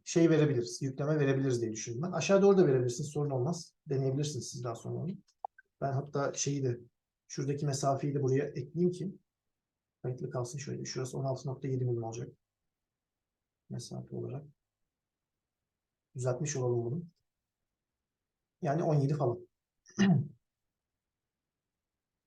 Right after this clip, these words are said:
Tamam. Aa, şimdi bunlara dediğim gibi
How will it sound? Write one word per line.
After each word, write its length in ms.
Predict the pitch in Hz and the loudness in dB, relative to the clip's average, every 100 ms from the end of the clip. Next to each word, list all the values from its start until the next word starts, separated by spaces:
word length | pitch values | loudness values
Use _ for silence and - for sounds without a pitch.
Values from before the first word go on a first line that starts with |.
| _ _ _ _ _ _ _ _ _ _ _ - | _ _ _ _ _ _ _ _ _ _ _ -6
Tamam. 400 | 156 160 180 - _ _ _ _ _ _ _ _ _ _ _ _ _ | 0 0 -2 -8 _ _ _ _ _ _ _ _ _ _ _ _ _
Aa, 140 | 175 156 | -6 -4
şimdi 260 | 151 196 | 0 2
bunlara 500 | 185 208 185 214 226 | 4 6 8 6 4
dediğim 240 | - 190 196 | 4 6 8
gibi 320 | 180 160 - | 8 8 2